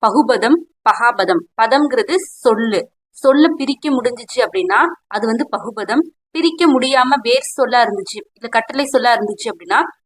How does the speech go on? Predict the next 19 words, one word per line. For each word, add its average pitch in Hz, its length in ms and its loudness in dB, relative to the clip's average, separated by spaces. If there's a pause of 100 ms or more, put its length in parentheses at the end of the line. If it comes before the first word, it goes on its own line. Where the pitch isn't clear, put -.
அதுதான் 247 340 4
வந்து 208 220 2 (380)
பகாபதம். 185 540 0 (500)
பகுபதத்தை 320 560 4
எப்படி 320 260 -4
பிரிச்சா 269 360 -2
என்னென்ன 233 300 -2
வரும் 208 200 2
அப்படின்னா, 180 300 -2 (380)
பகுதி 294 320 4 (100)
விகுதியா 262 340 -6 (100)
பிரிக்க 226 300 -14
முடியும். 175 280 -6 (360)
பகுதிங்கிறது 262 680 2
என்ன 202 120 -8 (100)
அப்படின்னா, 190 320 -2 (340)
இது 233 140 -14
வந்து 277 160 2
ஒரு 220 100 2